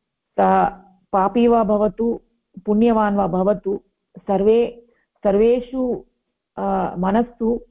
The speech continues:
परमात्मनः, परमात्मानं प्रति प्रेमभावः तु वर्तते एव। कदाचित् तादृशप्रेमभावः व्यक्तं, व्यक्तः भवति, कदाचित्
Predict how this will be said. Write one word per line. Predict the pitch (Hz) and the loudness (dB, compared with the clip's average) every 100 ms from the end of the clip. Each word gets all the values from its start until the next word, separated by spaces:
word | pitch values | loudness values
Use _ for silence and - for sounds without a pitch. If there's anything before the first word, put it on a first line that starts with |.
| _ _ _ _ _ _ _ _ _ _ _ _ - | _ _ _ _ _ _ _ _ _ _ _ _ -4
परमात्मनः, | 202 214 240 240 240 226 208 202 214 214 _ | 0 2 2 2 0 0 0 0 -2 -4 _
परमात्मानं | 208 208 233 226 226 214 202 | -2 0 0 0 0 0 0
प्रति | 214 - 226 - _ _ - | -2 -2 -4 -6 _ _ -4
प्रेमभावः | 190 214 214 190 185 185 190 | 0 2 2 2 0 2 0
तु | 190 233 - - | -2 -6 -6 -4
वर्तते | 175 170 190 190 - 180 | -2 0 -2 0 -2 -2
एव। | 175 165 - _ _ _ _ - | -2 -2 -8 _ _ _ _ 0
कदाचित् | 214 233 240 240 | 2 2 0 0
तादृशप्रेमभावः | 208 208 208 208 202 202 214 196 185 196 208 233 - | 0 0 -2 -2 0 0 0 0 -2 -2 -2 -2 -2
व्यक्तं, | 165 190 _ 247 240 240 - | -2 -2 _ -2 -2 -4 -4
व्यक्तः | 190 196 247 233 | -4 -2 -2 0
भवति, | 233 214 214 233 | 2 2 0 -4
कदाचित् | 196 202 208 247 247 | -2 0 0 -4 -4